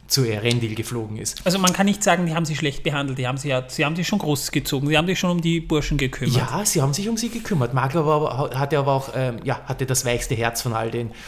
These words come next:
Speaker 1: Und, ähm, und auch Maedhros war, äh, war müde von all dem Leid und dem Tod und dem, dem ganzen Elend. Aber da ist halt der Eid. Und ein Eid oder ein Schwur im Tolkien-Universum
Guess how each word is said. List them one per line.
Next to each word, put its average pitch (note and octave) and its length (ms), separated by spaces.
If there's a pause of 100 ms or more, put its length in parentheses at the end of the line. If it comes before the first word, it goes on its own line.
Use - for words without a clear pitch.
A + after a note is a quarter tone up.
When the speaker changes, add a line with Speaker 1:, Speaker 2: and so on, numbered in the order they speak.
(200)
Speaker 1:
Und, C3+ 280
ähm, B2+ 440 (340)
und C3 240
auch C3 160
Maedhros B2+ 540
war, A#2 380
äh, E2+ 320 (160)
war B2 260
müde B2 520
von G#2+ 320
all A2+ 260
dem A2 320 (580)
Leid A#2+ 480
und A#2 220 (260)
dem - 160
Tod B2 360
und A2 200
dem, A2+ 280
dem A2+ 140
ganzen A#2+ 380
Elend. B2 340 (600)
Aber B2+ 480
da D3 200
ist C#3 280
halt D#3 220
der D#3+ 180
Eid. D3+ 260 (160)
Und C3+ 180
ein B2+ 220
Eid D3+ 300
oder A#2+ 140
ein A#2 180
Schwur C3+ 520 (240)
im B2+ 300
Tolkien-Universum B2 1080